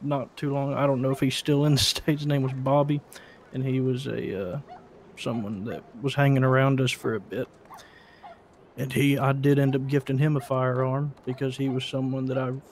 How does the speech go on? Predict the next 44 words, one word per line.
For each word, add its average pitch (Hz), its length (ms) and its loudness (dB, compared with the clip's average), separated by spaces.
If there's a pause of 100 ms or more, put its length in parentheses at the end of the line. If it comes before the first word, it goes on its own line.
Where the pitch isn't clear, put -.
(280)
figured 139 380 0
that 131 120 0
I 127 80 0
was 123 220 -6
trustworthy 143 680 0
enough. 143 400 -4 (260)
Um, 95 400 -8 (540)
and, 107 320 -6
and 143 220 2
Jackrabbit, 120 680 2 (100)
on 135 160 0
occasion, 143 500 4
did 135 160 2
not 143 180 4
have 107 200 0
weapons. 87 600 -10
So - 160 -10
to 98 80 -8
answer 123 200 -10
your 127 80 -8
question, 120 340 -6
no, 110 140 -4
I - 80 -6
never 92 320 -8
offered - 460 -8
to 123 300 -2 (880)
give 143 160 6
her 139 160 6
any 135 200 4
sort 123 260 0
of 127 60 0
weapon, 135 340 0 (720)
um, 90 460 0
because 131 440 2
of 127 100 0
that - 240 -2
distance - 400 -8
that - 100 -4
I - 40 -4
wanted 85 300 -6
to - 60 -20
put - 180 -12
between - 380 -10
us. - 200 -18